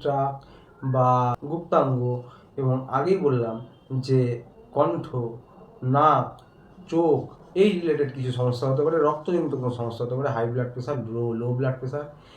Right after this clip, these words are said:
রক্ত অল্পতা, এইসব রিলেটেড, মাথা যন্ত্রণা হতে পারে, চোখ জ্বালা হতে পারে। তো প্রতিকার নিয়ে বলবো, যারা মকর রাশির জাতক জাতিকা রয়েছেন, আপনারা কিন্তু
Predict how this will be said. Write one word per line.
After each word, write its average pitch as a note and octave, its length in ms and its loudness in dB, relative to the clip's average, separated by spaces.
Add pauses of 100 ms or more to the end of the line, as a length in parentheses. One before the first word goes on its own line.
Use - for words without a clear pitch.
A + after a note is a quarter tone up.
(240)
রক্ত B2 240 -4
অল্পতা, C3 380 0 (120)
এইসব B2 280 -6
রিলেটেড, A#2+ 280 -8
মাথা B2+ 400 0
যন্ত্রণা A#2+ 300 -2
হতে A2 180 -6
পারে, A2 200 -10 (300)
চোখ D3 200 0
জ্বালা B2+ 260 2
হতে A2 200 -6
পারে। A2 220 -6 (340)
তো E3+ 80 -4 (480)
প্রতিকার D#3 380 2
নিয়ে D3 140 -2
বলবো, C#3+ 260 2
যারা B2 580 2
মকর C#3+ 220 2
রাশির B2+ 240 -2
জাতক B2 360 -2
জাতিকা A#2+ 260 -2
রয়েছেন, A#2 440 -4
আপনারা C3 380 -4
কিন্তু A#2+ 300 -6